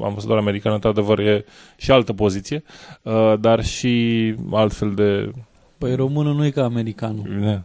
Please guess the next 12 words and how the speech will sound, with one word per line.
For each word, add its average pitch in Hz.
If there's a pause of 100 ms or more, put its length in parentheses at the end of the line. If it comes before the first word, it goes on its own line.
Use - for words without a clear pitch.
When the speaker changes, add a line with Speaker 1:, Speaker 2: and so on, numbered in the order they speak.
Speaker 2:
Și -
americanul 127
nu 143
e 139
ca 131
românul. 113 (420)
Speaker 1:
Da. 104 (220)
Oricum, 127
ă, 120
astea 127
sunt - (120)
reacțiile, 127